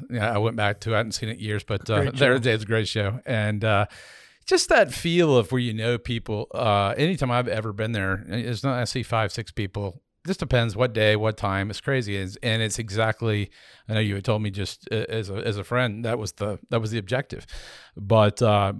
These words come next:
Speaker 1: but the beer garden will be another, uh, where, where more people can come and they can kinda, I guess, <laughs> sit, sit, you know, outside, inside, back and forth, right?
Speaker 2: Yeah, I mean,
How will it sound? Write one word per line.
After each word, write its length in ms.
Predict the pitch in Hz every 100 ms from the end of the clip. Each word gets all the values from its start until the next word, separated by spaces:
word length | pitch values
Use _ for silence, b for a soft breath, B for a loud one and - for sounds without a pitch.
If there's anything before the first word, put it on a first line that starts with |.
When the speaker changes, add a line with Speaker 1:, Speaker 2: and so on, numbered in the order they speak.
| -
Speaker 1:
but 160 | 110 107
the 80 |
beer 220 | 95 113 131
garden 560 | 113 107 107 110 120
will 140 | - 110
be 180 | 113 117
another, 480 | 120 143 170 98 -
uh, 280 | 113 98 98
where, 300 | 131 131 107
where 200 | 110 113
more 200 | 110 120
people 320 | 120 147 131
can 200 | 104 110
come 240 | 107 98 95
and 260 | 95 104
they 80 | 107
can 160 | 104 101
kinda, 320 | 107 104 98
I 60 | 104
guess, 380 | 117 127 - -
<laughs> 80 | -
sit, 400 | - - - 190
sit, 340 | - 147 143 - - 139 127
you 140 | 143
know, 80 | 127
outside, 400 | 131 - 147 147
inside, 460 | 143 135 143 147 131
back 200 | 127 135
and 100 | 131
forth, 260 | 170 131
right? 280 | 101 131 -
Speaker 2:
Yeah, 480 | - 180 220 185 139
I 60 | 151
mean, 320 | 170 160 147